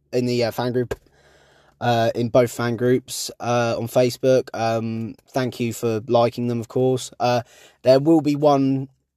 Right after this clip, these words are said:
coming out when the season ends, of course. Uh, well, that'd be if we make playoffs or not, so, uh, we'll see what happens there. And, um,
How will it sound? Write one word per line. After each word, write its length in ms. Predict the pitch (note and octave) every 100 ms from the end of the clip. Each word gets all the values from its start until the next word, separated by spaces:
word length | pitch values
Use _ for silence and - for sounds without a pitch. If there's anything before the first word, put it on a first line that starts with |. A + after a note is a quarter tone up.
| _
coming 260 | - C3+ C3+
out 220 | B2+ B2
when 220 | C3 C3
the 60 | B2+
season 380 | - B2+ A2 A#2
ends, 640 | A#2+ C#3 D3 C#3 - -
of 160 | -
course. 640 | - B2 B2 D3 - - - _ _ _ _ _ _
Uh, 520 | A#2+ A#2+ A#2+ B2 B2 B2 _ _
well, 320 | G#2+ A2 G#2+ - _ _ _ _ _
that'd 200 | B2+ B2
be 120 | B2+ G#2+ - -
if 160 | B2+
we 60 | B2
make 180 | A#2 -
playoffs 400 | B2+ A2 G#2 -
or 60 |
not, 320 | G#2+ A#2 C3+ -
so, 540 | - A2+ A#2 A#2 A2 _ _ _ _ _ _
uh, 180 | - A2
we'll 120 | A2+ A2+
see 160 | B2+
what 140 | A#2 B2
happens 360 | G#2 G#2+ G2+
there. 300 | G#2 G#2+ C#3 D3+ - - B2+ - _ _ _ _ _ _ -
And, 420 | D3 D3+ D#3 D3+
um, 540 | D#3 D3+ D3+ D3+ D3